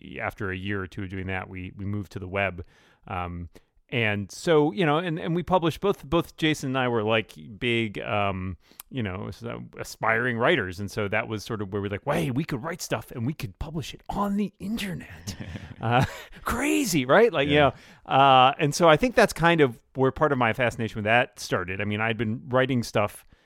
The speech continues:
Speaker 1: for a long time. I mean, basically as long as I've been able to actually, you know, pick up a pen or pencil and <laughs> write stuff on a piece of paper, I'd been writing stories. Uh, and I'd, I'd always had an interest in writing. And so, uh,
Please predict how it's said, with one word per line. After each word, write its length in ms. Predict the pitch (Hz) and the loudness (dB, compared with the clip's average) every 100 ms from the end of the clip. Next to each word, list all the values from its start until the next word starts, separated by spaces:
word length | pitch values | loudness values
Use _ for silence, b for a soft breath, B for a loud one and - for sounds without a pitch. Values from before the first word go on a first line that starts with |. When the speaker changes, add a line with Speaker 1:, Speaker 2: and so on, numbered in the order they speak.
| b b _ | b b _
Speaker 1:
for 140 | 139 | -2
a 60 | 101 | 2
long 300 | 120 185 139 | 4 4 2
time. 340 | 107 90 101 | 0 -2 -4
I 60 | 101 | -4
mean, 220 | 101 98 _ | -6 -8 _
basically 420 | 104 101 104 101 | -6 -6 -8 -6
as 100 | 92 | -6
long 260 | 92 95 98 | -4 -4 -4
as 100 | 92 | -6
I've 180 | 90 | -8
been 120 | - 95 | -8 -8
able 180 | 92 | -8
to 80 | 95 | -8
actually, 480 | 92 92 110 90 98 | -8 -8 -10 -10 -12
you 120 | - 95 | -12 -12
know, 160 | 85 _ - 120 | -12 _ -20 -8
pick 160 | 120 | -8
up 120 | 104 101 | -8 -10
a 100 | 85 _ | -14 _
pen 160 | 104 98 | -6 -6
or 60 | |
pencil 360 | 95 101 95 98 | -6 -8 -8 -8
and 140 | 95 - | -10 -10
<laughs> 0 | - 92 | -12 -6
write 240 | - - | -6 -6
stuff 280 | - 131 110 | -4 -2 -2
on 120 | 107 | -4
a 20 | |
piece 200 | 95 110 | -6 -8
of 40 | 87 | -4
paper, 400 | 110 127 87 - B B | -4 -4 -8 -12 B B
I'd 160 | 110 101 | -6 -4
been 140 | 104 | -4
writing 260 | 98 92 90 | -4 -6 -10
stories. 640 | - 117 110 87 90 - b b b b | -4 -2 -2 -4 -10 -16 b b b b
Uh, 60 | 101 | -6
and 260 | 98 101 | -6 -4
I'd, 180 | 107 107 | -2 -2
I'd 180 | 113 104 | -2 -4
always 220 | 98 98 | -4 -4
had 120 | 104 | -6
an 60 | 95 | -6
interest 460 | 120 - 113 - | -6 -4 -6 -6
in 120 | 101 90 | -10 -8
writing. 400 | 87 87 92 104 b b b - | -10 -10 -16 -18 b b b -8
And 180 | 110 | -8
so, 420 | 101 123 101 98 - | -2 -2 0 -2 -6
uh, 60 | - | -14